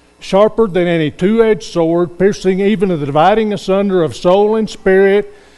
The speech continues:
and of the joints and marrow, and is a discerner of the thoughts and intents of the heart. Now, you know there's no weapons today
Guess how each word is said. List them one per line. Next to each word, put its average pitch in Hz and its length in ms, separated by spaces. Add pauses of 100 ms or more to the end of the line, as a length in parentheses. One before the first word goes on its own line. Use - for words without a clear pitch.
(200)
and 156 140
of 139 100
the 131 100
joints 185 440
and 208 140
marrow, 175 560 (360)
and 160 160
is 151 160
a 151 60
discerner 170 640
of 151 80
the 143 100
thoughts 175 460
and 143 80
intents 151 440
of 151 100
the 143 80
heart. 143 540 (520)
Now, 151 120
you 196 140
know 240 220
there's 185 320
no 190 220
weapons 185 880
today 151 720